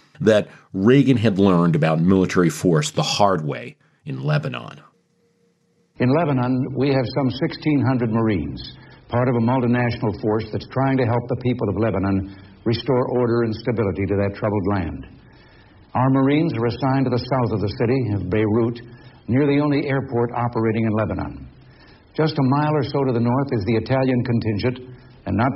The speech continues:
Speaker 2: far from them, the French and a company of British soldiers.
Speaker 1: The series of events that would lead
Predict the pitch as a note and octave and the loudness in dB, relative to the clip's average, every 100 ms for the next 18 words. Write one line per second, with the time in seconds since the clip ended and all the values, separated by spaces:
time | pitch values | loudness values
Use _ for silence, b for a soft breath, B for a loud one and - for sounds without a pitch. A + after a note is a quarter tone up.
0 | C3 B2+ B2 B2+ G#2+ G#2+ A2+ A2+ A2+ A#2 | -2 -2 0 -2 0 0 0 -2 -2 0
1 | A2+ A#2+ - A2+ A#2+ A#2 - A2+ A2 G#2 | 0 -2 -2 -2 0 -2 0 0 0 0
2 | G#2 F#2 - E2 E2+ - - - - - | 0 -2 -4 -6 -6 -10 -16 -20 -20 -20
3 | - - b b _ C#3 D3 D#4 D#4 C#4 | -20 -20 b b _ 4 6 6 8 8
4 | E3 G#2 D#2+ F#2 F2+ - F2 E2 F2 G#2 | 8 6 6 4 2 0 -2 0 2 4
5 | F#2+ D2+ | 4 2